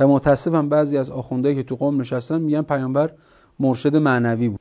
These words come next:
سال هزار و سیصد و نود و نه سال جهش تولید بود. تو بحث لوازم خانگی ما خیلی پیشرفت کردیم.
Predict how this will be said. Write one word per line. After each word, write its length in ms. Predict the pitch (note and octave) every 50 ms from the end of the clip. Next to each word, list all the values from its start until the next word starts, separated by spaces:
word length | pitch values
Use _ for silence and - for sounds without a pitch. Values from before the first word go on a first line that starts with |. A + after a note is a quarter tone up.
| _ _
سال 380 | - - - - G3 G#3 A3+ A3+
هزار 300 | A3 G3+ F3 F#3+ G3+ G3+
و 40 | G3+
سیصد 280 | G3+ - F3 F3 F3+
و 20 | F#3
نود 340 | F#3 E3+ D#3 D3 C#3+ C3
و 60 | C#3 C3+
نه 180 | C3 B2+ A#2
سال 300 | G#2 - - D#3 F3 F3+
جهش 260 | D#3+ D3 D3+ D3+ D3+
تولید 440 | E3+ F3+ - - D3+ D3 D3 E3 F3+
بود. 460 | E3 D#3 D#3 D3+ D3+ D3+ D3+ D3+ - - _ -
تو 80 | -
بحث 340 | D#3 D3+ F3+ F#3 G3 F3+ -
لوازم 580 | A3 G#3 F#3+ E3 D#3+ D#3 D#3+ D3+ C#3+ D3+ D3+ D3+
خانگی 440 | - - D#3 D3+ D3+ D3+ D3 D#3 G3
ما 100 | G3+ F#3
خیلی 240 | - F#3 F3+ E3
پیشرفت 420 | C3+ B2 B2 A#2 - C3 A#2+ A2+ -
کردیم. 360 | - A#2 A2+ A2 A2+ A2+ A2